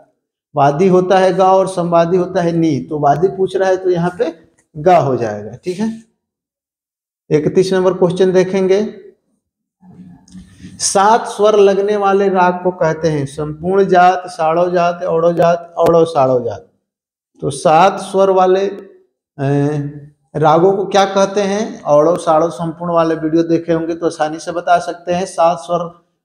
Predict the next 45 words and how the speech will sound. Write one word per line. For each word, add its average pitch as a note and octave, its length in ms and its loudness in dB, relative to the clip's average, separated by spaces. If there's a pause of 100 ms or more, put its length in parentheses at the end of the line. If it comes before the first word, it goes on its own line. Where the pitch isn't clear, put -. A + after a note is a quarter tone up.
(120)
वाले D#3+ 300 4
राग E3 320 2
को F3 60 0
हम E3 160 0
लोग - 420 -4
संपूर्ण D#3 480 -4
जात D3+ 380 0
के G#3 80 4 (420)
राग C#3+ 300 2 (160)
कहते C3 300 0
हैं, B2 220 -4
ठीक F#3 180 -6
है। B3 200 0
और C#3+ 240 2
साड़ो D3+ 560 2
में F3+ 220 -4
छह D3+ 320 -4
स्वर E3+ 240 0
होते E3+ 280 -2
हैं, G3 280 -4
औड़ो C#3+ 300 0
में D3 200 -6
पांच C#3+ 300 0
स्वर E3+ 200 0
होते E3 280 0
हैं। G3 200 -6 (320)
औड़ो G#3 300 4
साड़ो F3+ 300 0
की F3+ 120 -4
जहाँ E3 260 -2
तक E3 120 -4
बात D#3 300 -2
होती D3 260 -4
है D#3+ 80 0
वहाँ D3 220 0
पे F3 160 -6
पांच B2+ 380 -2
छह A2 220 -6
हो G#2+ 100 -4
जाएगी, G#2 360 -6
ठीक F3 200 -10
है। A3 80 0 (840)
तो D3+ 100 -2
यहाँ D3 340 2
पे G#3+ 100 2